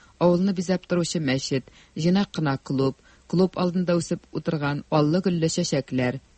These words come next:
Очрашудан соң өлкән яшьтәге бер абзыйның «Күңелемдәге ташны эреттегез» дигән сүзләре тарихи мәдәни сәфәрдә йөрүчеләрнең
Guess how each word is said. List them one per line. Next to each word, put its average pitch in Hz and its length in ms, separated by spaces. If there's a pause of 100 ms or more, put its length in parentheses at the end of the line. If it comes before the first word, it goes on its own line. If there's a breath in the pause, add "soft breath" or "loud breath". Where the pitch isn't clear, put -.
Очрашудан 185 640
соң 175 220 (180)
өлкән 180 400
яшьтәге 160 400
бер 151 220
абзыйның 139 480 (260)
«Күңелемдәге 170 720
ташны 147 460
эреттегез» 160 420
дигән 143 320
сүзләре 139 540 (340 soft breath)
тарихи 143 400
мәдәни 139 400
сәфәрдә 135 480
йөрүчеләрнең 147 720